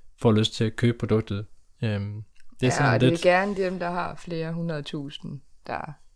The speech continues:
Speaker 1: Ikke
Speaker 2: der har
Speaker 1: nødvendigvis.
Speaker 2: den. Altså,
Speaker 1: Men der er,
Speaker 2: altså
Speaker 1: man
Speaker 2: dem,
Speaker 1: skal
Speaker 2: der
Speaker 1: have,
Speaker 2: har,
Speaker 1: man
Speaker 2: dem,
Speaker 1: skal
Speaker 2: der
Speaker 1: have
Speaker 2: har,
Speaker 1: mange.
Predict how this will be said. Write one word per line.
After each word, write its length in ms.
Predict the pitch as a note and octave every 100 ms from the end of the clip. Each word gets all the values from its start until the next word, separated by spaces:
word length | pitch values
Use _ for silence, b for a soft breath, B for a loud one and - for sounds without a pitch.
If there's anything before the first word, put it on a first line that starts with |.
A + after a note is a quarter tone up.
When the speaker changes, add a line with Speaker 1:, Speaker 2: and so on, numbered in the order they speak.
| - - _ b b b -
Speaker 1:
Ikke 160 | F3+
Speaker 2:
der 20 |
har 80 | C3
Speaker 1:
nødvendigvis. 320 | A2 G#2 -
Speaker 2:
den. 180 | D3 - -
Altså, 260 | D#3+ D#3 D3+
Speaker 1:
Men 140 | A#2
der 60 | A#2
er, 120 | A#2 - - -
Speaker 2:
altså 180 | E3+ D#3
Speaker 1:
man 80 | D#3
Speaker 2:
dem, 60 | D#3+
Speaker 1:
skal 120 | F3
Speaker 2:
der 60 |
Speaker 1:
have, 40 | F#3+
Speaker 2:
har, 80 | E3
Speaker 1:
man 80 |
Speaker 2:
dem, 0 |
Speaker 1:
skal 120 | F3 G#3
Speaker 2:
der 100 | G#3+
Speaker 1:
have 80 |
Speaker 2:
har, 160 | F#3+ G#2
Speaker 1:
mange. 180 | F#2+